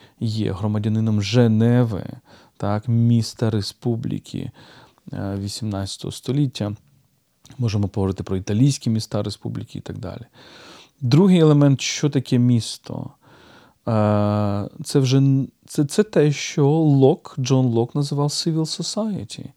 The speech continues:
Е, знову ж таки, ми, ми бачимо цей зв'язок civil і civilization.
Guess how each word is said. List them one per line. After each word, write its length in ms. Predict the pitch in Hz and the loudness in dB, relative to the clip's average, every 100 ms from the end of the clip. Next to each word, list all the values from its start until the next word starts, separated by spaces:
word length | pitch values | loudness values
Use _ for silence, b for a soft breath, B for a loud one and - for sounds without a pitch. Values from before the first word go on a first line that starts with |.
| B B B B B - | B B B B B -6
Е, 1000 | 113 110 107 107 53 52 - - - - - _ _ | -4 -2 -2 -4 -6 -8 -8 -10 -10 -14 -16 _ _
знову 200 | 120 131 | 0 2
ж 100 | 135 | 0
таки, 220 | 123 - | -6 -8
ми, 240 | 98 101 107 _ - | -6 -4 -4 _ -4
ми 140 | 127 | 0
бачимо 460 | 117 127 139 - 139 | 4 4 4 0 -2
цей 160 | - 123 | 0 0
зв'язок 380 | 120 113 123 | 0 0 -2
civil 720 | - - - 175 135 127 123 120 - | -2 -4 2 2 4 4 2 0 -2
і 180 | 120 | -4
civilization. 1120 | 120 - 117 117 120 117 127 123 113 - - | -4 -6 -4 -2 -2 0 0 0 -2 -8 -10